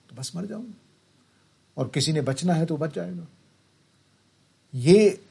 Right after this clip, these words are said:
जैसे ही ये ख्याल आदमी के दिल में आ जाता है, तो एक और तरह का सहारा उसको मिल जाता है। और अगर वो खुदा को याद रखने वाला है, तो फिर बहादुरी पैदा हो जाती है। खुदा को याद रखने वाला नहीं है, तो ठीक है, लेकिन उसके ऊपर वो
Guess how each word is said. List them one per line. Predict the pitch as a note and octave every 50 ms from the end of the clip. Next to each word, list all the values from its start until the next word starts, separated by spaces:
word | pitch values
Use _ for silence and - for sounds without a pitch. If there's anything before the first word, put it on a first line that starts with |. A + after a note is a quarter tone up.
| _ _ E3+
जैसे | C#3+ B2 D#3 D3 C#3 - - A#3
ही | A3+ A#3+ A#3
ये | A3 G#3
ख्याल | - - - D#3 C#3 C#3 C#3
आदमी | C3 B2 A#2 A#2+ B2 B2
के | A#2+ B2
दिल | G#2 B2 B2 A#2
में | A2+ A2
आ | G#2 G2+
जाता | F#2 F#2+ F#2+ F#2 - G#2+
है, | F#2+ F2 F#2 - - _ _ _ _ _ _ _ _ _
तो | - -
एक | F3+ G3+ G#3 G#3 -
और | F#3+ A3+ A3+ -
तरह | - F#3+ F#3 F#3
का | E3+ D#3
सहारा | C3 - D3 C3 C3+ C#3 C3+
उसको | C3 B2+ - - B2
मिल | A#2 G#2 G2
जाता | F2+ E2+ F#2 - -
है। | - - _ _ _ _ _ _ _ _ _ _ _ _ _ _ _ -
और | C#3 C#3
अगर | C#3+ C3+ D#3 D#3+
वो | D#3 D#3+ D3+
खुदा | - - C3+ C3+ C3+
को | C#3 - D#3
याद | C3+ B2+ B2 D3 F3 G#3+
रखने | G#3 - F3+ G3+ G3
वाला | F3+ D#3 C#3+ C3+ B2
है, | A2+ G2+ G#2+ - - _ _ _ _ _ _ _ -
तो | D3
फिर | - D3+ C3+
बहादुरी | C3 B2 A#2 A#2+ A2+ B2+ C3
पैदा | C3 B2+ A#2+ A#2 A#2
हो | A#2 A2+
जाती | A#2 G#2 G#2+ - -
है। | - - - _ _ _ _ _ _ _ _
खुदा | C#3 C#3 C#3 C#3
को | C#3 D3+
याद | C#3+ C#3 C#3 D3
रखने | E3 D#3+ D#3+ D#3 E3
वाला | E3 E3 E3 E3+ E3
नहीं | F3 F#3 F3+ D#3
है, | B2 - - - - _ _ _ _ _ _ _
तो | - -
ठीक | - G#3+ G#3+ G3
है, | G#3 - _ _ _ _ _ _ _ _
लेकिन | D3+ D3 - D#3+ D3+
उसके | D3 C#3 - - D3
ऊपर | C3+ C3 F#3+ F#3+ F#3 - - - _ _ _ _ _ _
वो | C3 C3+